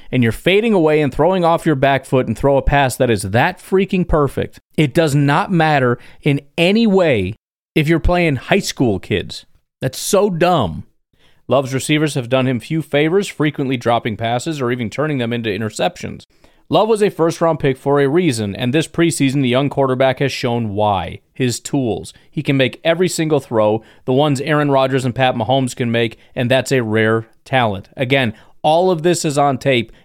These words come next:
and I gotta sit here and, what, apologize for saying maybe he won't suck? Screw you. How about that? I'm giving myself a pass on that one. It needed to be said.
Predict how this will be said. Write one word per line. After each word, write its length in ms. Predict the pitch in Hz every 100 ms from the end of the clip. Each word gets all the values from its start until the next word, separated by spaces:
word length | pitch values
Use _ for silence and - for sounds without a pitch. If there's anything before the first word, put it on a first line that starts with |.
| 113
and 100 | 117
I 140 | 151
gotta 240 | 170 160
sit 240 | 143 165 127
here 340 | 143 147 143 - -
and, 160 | 135
what, 180 | 123 98
apologize 840 | 110 - - 127 160 156 160 170 151
for 140 | 147
saying 440 | 143 151 135 104
maybe 380 | 113 147 165 175
he 120 | 156
won't 300 | 147 143 143
suck? 580 | - - - 131 190 - - _ _ _ _ -
Screw 580 | - - - 262 285 277
you. 380 | 175 131 127 90
How 100 | 131
about 280 | 170 170 123
that? 340 | 110 82 - _ _ _ _
I'm 80 | 123
giving 180 | 139 135
myself 300 | 123 131 113
a 60 |
pass 340 | 104 113 101 98
on 120 | 95
that 180 | 98 -
one. 100 | 98
It 160 | 120
needed 260 | 120 120 101
to 60 | 92
be 140 | 90
said. 340 | - 92 92